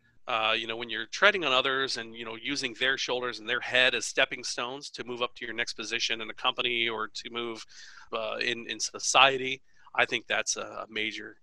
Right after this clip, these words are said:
major flaw in someone's personality. So I'd make that my second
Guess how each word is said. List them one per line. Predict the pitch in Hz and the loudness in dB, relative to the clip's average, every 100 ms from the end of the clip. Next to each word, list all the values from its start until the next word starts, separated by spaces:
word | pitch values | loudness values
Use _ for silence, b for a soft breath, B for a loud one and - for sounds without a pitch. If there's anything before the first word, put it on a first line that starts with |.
| - | -16
major | 117 107 104 110 117 - | -6 -6 -6 -10 -12 -18
flaw | - 107 101 101 | -8 0 0 0
in | 110 - - | -4 -18 -8
someone's | - 101 101 | -6 -6 -8
personality. | - 101 - 104 104 110 | -8 -8 -8 -8 -10 -8
So | - 113 110 b b b b | -8 -8 -10 b b b b
I'd | 123 | 2
make | 120 120 | 4 4
that | 120 110 | 6 6
my | 110 | 4
second | - 113 107 113 | 4 4 4 0